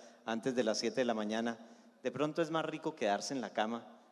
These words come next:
que levantarse y ponerse unos tenis, una pantaloneta y, y salir a caminar. Y es un tema de preferencias que va más allá de la información.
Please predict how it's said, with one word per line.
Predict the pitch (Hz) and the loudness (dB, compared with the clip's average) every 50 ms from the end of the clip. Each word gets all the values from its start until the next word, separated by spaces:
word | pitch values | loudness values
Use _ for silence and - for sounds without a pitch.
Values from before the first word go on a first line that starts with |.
| - - - | -20 -20 -8
que | - 120 120 120 120 - - - - - - - - - | -2 2 2 2 2 0 -4 -10 -18 -20 -20 -20 -18 -12
levantarse | - 120 117 110 104 101 98 - 113 120 123 117 117 - 139 | -4 -2 0 0 0 0 0 2 4 4 4 4 2 -2 -4
y | |
ponerse | - - 107 104 101 98 - 127 | -4 -4 -4 -4 -4 -6 -6 -6
unos | 120 117 113 - | -6 -6 -6 -4
tenis, | - 123 110 113 117 113 - | -2 -2 0 0 -2 -4 -4
una | 120 120 117 | -2 -2 -2
pantaloneta | - 117 104 95 104 92 92 95 101 107 104 - 117 113 - - - - - - | -2 -2 0 0 0 0 0 0 0 0 0 0 0 0 -2 -6 -18 -20 -20 -10
y, | - 107 | -8 -6
y | - - - 135 110 | -6 -6 -6 -6 -4
salir | - 107 101 101 107 107 | -2 0 2 2 4 4
a | 117 117 | 4 4
caminar. | 120 110 104 101 95 98 98 - - - - - - - - - | 4 0 0 2 -2 -2 -4 -6 -8 -18 -20 -20 -20 -20 -10 0
Y | 156 156 | 4 6
es | 156 156 - | 6 6 6
un | 185 170 | 2 6
tema | 185 180 175 180 | 6 6 6 8
de | 180 170 | 4 4
preferencias | - 135 127 - 123 117 123 123 117 - 151 151 - - - - - - - - | 4 2 0 2 4 4 4 4 4 0 0 -2 -4 -4 -12 -16 -18 -18 -12 0
que | - 139 | 4 6
va | 127 131 139 | 8 8 8
más | 139 143 147 - 165 | 8 6 4 4 4
allá | 151 139 151 151 | 2 4 6 6
de | 151 | 6
la | 147 143 | 6 4
información. | 120 - 120 110 107 104 - 139 120 98 | 0 0 0 -2 0 2 4 4 4 4